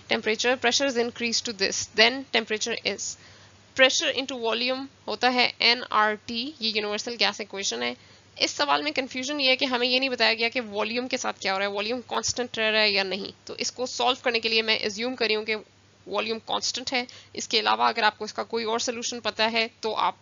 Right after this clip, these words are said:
यूज़ कर सकते हैं, क्योंकि मैं hundred percent sure नहीं हूँ इसके बारे में। हम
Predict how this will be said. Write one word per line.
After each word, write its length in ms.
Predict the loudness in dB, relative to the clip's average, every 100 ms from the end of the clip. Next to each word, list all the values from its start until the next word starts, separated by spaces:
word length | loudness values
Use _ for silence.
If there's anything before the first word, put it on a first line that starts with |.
| -12
यूज़ 300 | -12 -8 -6
कर 100 | -4
सकते 240 | -4 -2
हैं, 60 | -2
क्योंकि 200 | -2 -2
मैं 160 | -2 -2 -6
hundred 200 | -6 -6 -4
percent 320 | -4 -4 -4
sure 240 | -4 -2 -2
नहीं 120 | -6
हूँ 80 | -8
इसके 180 | -8
बारे 180 | -4 -6
में। 100 | -6 -14 -20 -20 -20 -2
हम 240 | 2 2